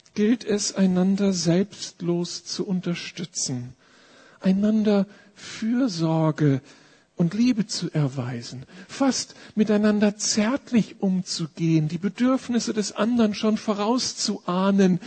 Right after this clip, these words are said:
und ihm zu begegnen, im Verzicht auf die Verwirklichung vielleicht der eigenen Bedürfnisse, die ich mit mir herumtrage. Die Fußwaschung war im Orient der alten Zeit ein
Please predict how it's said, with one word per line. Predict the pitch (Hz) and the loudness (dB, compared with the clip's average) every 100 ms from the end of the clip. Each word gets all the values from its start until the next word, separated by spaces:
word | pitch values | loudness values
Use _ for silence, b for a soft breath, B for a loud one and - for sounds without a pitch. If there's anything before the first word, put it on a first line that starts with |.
| B B B B B | B B B B B
und | 214 202 - _ _ - | -2 -2 -6 _ _ -4
ihm | 220 220 247 | 0 0 -2
zu | - 214 | -6 -6
begegnen, | 190 202 - 170 160 - 165 151 135 - b b b b - | -2 -2 0 -2 -2 -2 0 2 0 -8 b b b b -4
im | 185 | -4
Verzicht | - 185 - - 220 - - | -2 -4 -2 -2 -2 -4 -8
auf | - 175 | -6 -6
die | 196 | -6
Verwirklichung | - 180 156 190 202 196 208 202 | -4 0 4 4 4 -4 -2 -2
vielleicht | - 190 196 202 226 | -2 0 2 2 0
der | 208 | 0
eigenen | 240 262 202 185 139 123 B B B | 2 2 4 4 2 0 B B B
Bedürfnisse, | 175 - 151 127 - 139 120 - 117 - b b b b b b b _ _ _ - | 0 2 -2 -2 -6 -8 -8 -8 -10 -16 b b b b b b b _ _ _ -6
die | 156 139 143 139 - _ _ | -2 -2 -4 -12 -20 _ _
ich | 160 - | 0 2
mit | 165 - | -4 0
mir | 143 | 0
herumtrage. | 147 127 143 135 - 123 87 - - _ _ _ _ _ _ _ _ - - | 0 -2 -8 -10 -12 -14 -14 -18 -20 _ _ _ _ _ _ _ _ -20 -14
Die | 170 | -6
Fußwaschung | - 269 - 196 - 208 101 - B B B B | 2 2 4 2 4 4 2 -6 B B B B
war | 180 | 2
im | 175 180 | 2 2
Orient | 190 208 208 190 196 196 | 2 4 4 4 4 0
der | - - | -4 0
alten | 180 - 180 | 0 0 -4
Zeit | - 170 175 180 | 0 2 4 2
ein | - 170 165 156 | 2 0 0 -2